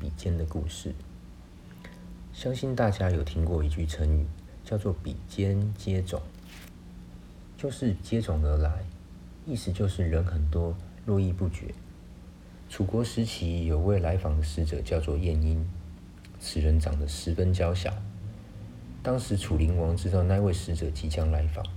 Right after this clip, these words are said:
于是决定跟臣子们商量要戏弄戏弄他。当晏婴来到楚国郢都前的时候，当下城门紧闭，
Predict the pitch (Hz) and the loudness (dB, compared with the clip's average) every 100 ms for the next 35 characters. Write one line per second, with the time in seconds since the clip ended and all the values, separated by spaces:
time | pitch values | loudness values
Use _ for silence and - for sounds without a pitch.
0 | - - - - - 98 95 104 92 92 | -8 -10 -14 -14 -8 -4 -2 -2 2 2
1 | 101 95 98 - 80 - 80 76 76 - | 4 4 4 2 2 2 2 2 2 0
2 | 90 87 78 87 85 - 85 82 78 - | 0 2 0 0 -2 -2 -2 2 2 2
3 | 82 78 78 78 78 82 - - - - | 2 2 2 2 0 0 -4 -12 -14 -12
4 | - - - - - 117 113 123 117 98 | -10 -10 -10 -10 -2 2 4 4 4 4
5 | 98 90 78 78 82 82 - 76 73 92 | 4 4 6 4 4 2 0 -2 0 2
6 | 76 71 95 95 - 65 71 - - 76 | 2 2 0 0 0 0 -2 -2 0 0
7 | 71 - - - - - 92 90 95 80 | 0 -2 -6 -8 -10 -4 2 4 4 2
8 | - 76 78 80 90 80 - 80 | 0 2 4 4 2 -4 -4 -2